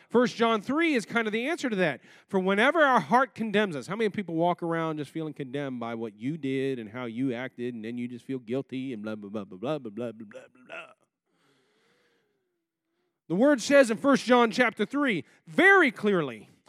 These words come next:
whenever our heart condemns us, we're not talking about our spirit. We're talking about our heart and the feelings. Whenever our feelings condemn us, God is bigger, and He knows everything.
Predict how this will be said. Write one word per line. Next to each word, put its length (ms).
whenever 500
our 220
heart 380
condemns 500
us, 500
we're 140
not 220
talking 140
about 160
our 60
spirit. 480
We're 120
talking 340
about 200
our 120
heart 400
and 120
the 60
feelings. 480
Whenever 280
our 100
feelings 640
condemn 460
us, 320
God 480
is 340
bigger, 760
and 180
He 160
knows 320
everything. 720